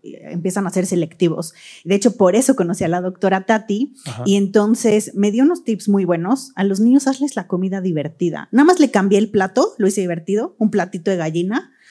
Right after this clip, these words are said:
Speaker 1: donde ella pone, escoge de colores, porque nos gusta comer de
Speaker 2: ¿Cómo un
Speaker 1: colores.
Speaker 2: plato de gallina?
Speaker 1: Ah, pues es en forma de gallina.
Speaker 2: Ah, el plato es una
Speaker 1: Así,
Speaker 2: forma de gallina.
Speaker 1: en forma de gallina,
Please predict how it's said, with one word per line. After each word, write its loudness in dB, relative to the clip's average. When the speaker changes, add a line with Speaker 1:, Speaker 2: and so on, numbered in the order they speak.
Speaker 1:
donde 2
ella 0
pone, 0
escoge -4
de -2
colores, 2
porque 2
nos 0
gusta 0
comer 2
de -2
Speaker 2:
¿Cómo 4
un 8
Speaker 1:
colores. 4
Speaker 2:
plato 2
de 4
gallina? -2
Speaker 1:
Ah, 0
pues -4
es -2
en 0
forma 0
de 0
gallina. 0
Speaker 2:
Ah, 4
el -2
plato 2
es -2
una 4
Speaker 1:
Así, 0
Speaker 2:
forma 2
de 0
gallina. -2
Speaker 1:
en 2
forma 2
de 0
gallina, 0